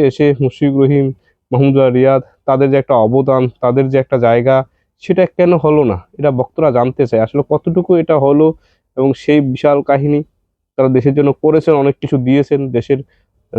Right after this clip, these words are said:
জায়গা থে-, জায়-, কাজ করেছেন, দেশের অনেক সুনাম অর্জন করেছেন, অনেক কিছু দিয়েছেন তাদের। এখন তাদের সেই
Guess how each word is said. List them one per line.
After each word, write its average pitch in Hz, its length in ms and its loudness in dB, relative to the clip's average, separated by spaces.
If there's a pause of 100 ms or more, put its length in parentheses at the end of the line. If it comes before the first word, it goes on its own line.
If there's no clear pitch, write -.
জায়গা 123 340 2
থে-, 131 320 -2
জায়-, 120 260 -2
কাজ 135 280 -2
করেছেন, 139 540 -2
দেশের 123 240 -2
অনেক 127 200 0
সুনাম 143 400 -2
অর্জন 139 300 0
করেছেন, 139 400 -2 (420)
অনেক 156 280 2
কিছু 170 200 -4
দিয়েছেন 131 500 0 (580)
তাদের। 110 280 -2
এখন 135 260 -2
তাদের 151 240 0 (360)
সেই 147 160 2